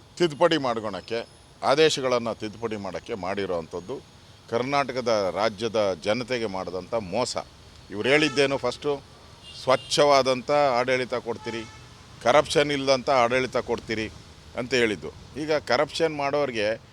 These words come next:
ಹಿಡಿಯೋಕ್ಕೆ ಅಧಿಕಾರನೇ ಇಲ್ದಂಗೆ ಮಾಡ-, ಮಾಡಿರೋವಂಥದ್ದು. ಇದು ಸಂವಿಧಾನಕ್ಕೆ ಮಾಡಿದಂಥ ದೊಡ್ಡ ದ್ರೋಹ. ಇವರು ಅಂಬೇಡ್ಕರ್ ಫ-,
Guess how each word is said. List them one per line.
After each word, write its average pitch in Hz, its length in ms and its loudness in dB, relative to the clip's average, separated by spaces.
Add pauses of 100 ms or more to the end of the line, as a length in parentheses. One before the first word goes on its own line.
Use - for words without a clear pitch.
(220)
ಹಿಡಿಯೋಕ್ಕೆ 170 400 4
ಅಧಿಕಾರನೇ 170 560 4
ಇಲ್ದಂಗೆ 135 760 0
ಮಾಡ-, 117 320 0 (100)
ಮಾಡಿರೋವಂಥದ್ದು. 95 760 -4 (680)
ಇದು 156 260 -2
ಸಂವಿಧಾನಕ್ಕೆ 160 720 2
ಮಾಡಿದಂಥ 110 480 -6
ದೊಡ್ಡ 104 480 -2
ದ್ರೋಹ. 98 300 -2 (540)
ಇವರು 131 160 2
ಅಂಬೇಡ್ಕರ್ 139 580 4
ಫ-, 120 220 0